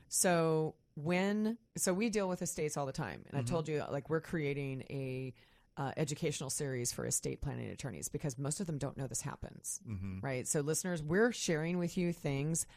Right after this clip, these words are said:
Speaker 1: that even attorneys don't know exist.
Speaker 2: Mm-hmm.
Speaker 1: Okay. That's one of the things I think is so valuable about our show is that we tell you about the underbelly of all the things in the industry, right? And one of them is this.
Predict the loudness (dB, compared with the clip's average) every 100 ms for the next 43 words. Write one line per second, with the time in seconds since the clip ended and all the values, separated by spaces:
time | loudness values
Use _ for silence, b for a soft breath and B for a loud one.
0 | b -4 0 0 2 0 0 -2 -2 -2
1 | -2 -2 -2 0 0 0 -2 0 0 0
2 | -2 -2 -4 -2 -2 0 -2 -2 B B
3 | B B -2 0 2 2 2 0 -2 -2
4 | -2 0 2 4 4 4 2 2 2 2
5 | 0 0 0 0 -2 -4 -4 -6 -4 -2
6 | 0 0 -2 -6 -8 -2 2 4 6 6
7 | 4 2 b b b b 0 4 4 4
8 | 0 -2 -2 -2 -4 -4 -6 -6 -6 -6
9 | -8 -10 -14 _ -2 0 -2 -6 B B
10 | B 2 4 4 4 2 2 2 2 2
11 | 0 -6